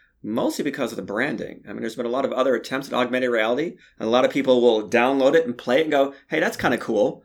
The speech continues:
All right, I'm gonna turn it off." Or they're gonna, they switch to the V R mode of it, or the, um, just a normal two D mode of it.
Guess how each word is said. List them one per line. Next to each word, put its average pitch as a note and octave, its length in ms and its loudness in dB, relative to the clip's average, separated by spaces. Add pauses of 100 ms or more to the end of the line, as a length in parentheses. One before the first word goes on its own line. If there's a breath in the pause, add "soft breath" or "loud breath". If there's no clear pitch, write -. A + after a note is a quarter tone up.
(140 soft breath)
All C3+ 100 0
right, A#2+ 180 4
I'm A2+ 180 -4
gonna A#2+ 200 -4
turn A#2 220 -2
it G#2+ 80 -2
off." F#2 260 -4
Or G#2+ 60 -4
they're A2 80 -2
gonna, G#2+ 100 -6
they A2 160 -2
switch - 300 -6
to G#2+ 80 -8
the G2 60 -8
V G#2+ 120 -2
R G2+ 140 0
mode E2+ 220 -10
of - 120 -16
it, - 100 -8
or A#2 160 2
the, G2+ 220 -2
um, F2+ 140 -8
just G#2 180 -10
a G#2 60 -10
normal G2+ 280 -6
two - 180 -10
D F2 100 -10
mode F2 220 -12
of D#2+ 120 -14
it. - 160 -14